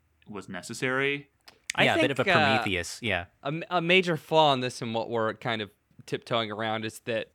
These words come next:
Speaker 2: or, or even have said, is that this movie takes so many things from other sci-fi tropes and then does them terribly. Like,
Speaker 3: Mm-hmm. <laughs>
Speaker 2: nine, uh, excuse me, it was a hundred thirty minute movie, so probably a hundred fifteen minutes into the movie,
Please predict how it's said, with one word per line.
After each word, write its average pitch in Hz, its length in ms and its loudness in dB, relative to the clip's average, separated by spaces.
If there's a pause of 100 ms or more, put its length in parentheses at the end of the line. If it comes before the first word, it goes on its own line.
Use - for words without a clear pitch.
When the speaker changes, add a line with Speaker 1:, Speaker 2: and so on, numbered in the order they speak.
(140)
Speaker 2:
or, 110 220 -2
or 107 240 -6
even 101 320 -10
have 104 160 -6
said, 104 320 -2
is - 160 -10
that 110 160 -4 (100)
this 120 260 -8
movie 131 300 0
takes 117 320 -2
so 117 300 2
many 117 240 -2
things 110 480 -6
from 101 320 -6 (240)
other 110 480 -2 (240)
sci-fi 117 500 0
tropes - 540 -4 (320)
and 110 180 -4
then 107 140 -4
does 101 240 -6
them 101 160 -8
terribly. 104 580 -4 (460)
Like, 113 240 2 (160)
Speaker 3:
Mm-hmm. 113 720 -2
<laughs> 147 120 -2
Speaker 2:
nine, 151 280 6 (280)
uh, 143 320 8
excuse 131 400 -4
me, 101 160 -6 (140)
it 127 80 -2
was 123 160 -4
a 120 180 4
hundred 156 480 -2
thirty 139 320 0
minute 123 220 -4
movie, 110 300 -4
so 113 220 -2
probably 151 500 -2
a 135 60 2
hundred 123 380 -2
fifteen 123 440 -4
minutes 117 280 -4
into 127 260 -2
the 110 120 -2
movie, 113 560 -2